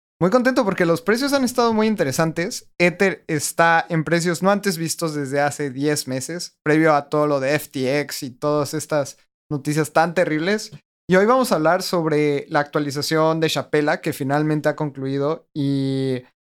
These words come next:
es súper importante porque las personas que tenían Ether en staking ya lo pueden retirar. Y esa es la noticia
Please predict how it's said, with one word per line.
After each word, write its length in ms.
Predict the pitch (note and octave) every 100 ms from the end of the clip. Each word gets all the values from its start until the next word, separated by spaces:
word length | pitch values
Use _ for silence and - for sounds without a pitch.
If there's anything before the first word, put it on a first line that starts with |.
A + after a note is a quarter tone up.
| _ _ _ _ _ -
es 160 | F3+
súper 400 | - - A3 A#3
importante 540 | A#3 F3+ F3 F3+ F3 F#3+
porque 220 | F3+ E3
las 180 | D3 -
personas 360 | C#3+ E3 E3
que 100 | -
tenían 500 | C#3+ C3 D3 D3+ - _
Ether 440 | E3+ E3 E3 D#3+ -
en 260 | D#3+ D3+ -
staking 540 | D#3 - D#3 D3 D3+ C#3+
ya 100 | D3
lo 160 | D3
pueden 220 | D3 D3
retirar. 440 | C3+ B2+ B2+ C3 - -
Y 80 | E3
esa 200 | E3+ F3+
es 80 | D#3
la 140 | D#3+
noticia 640 | D3 C3 D3 D#3+ D3+ -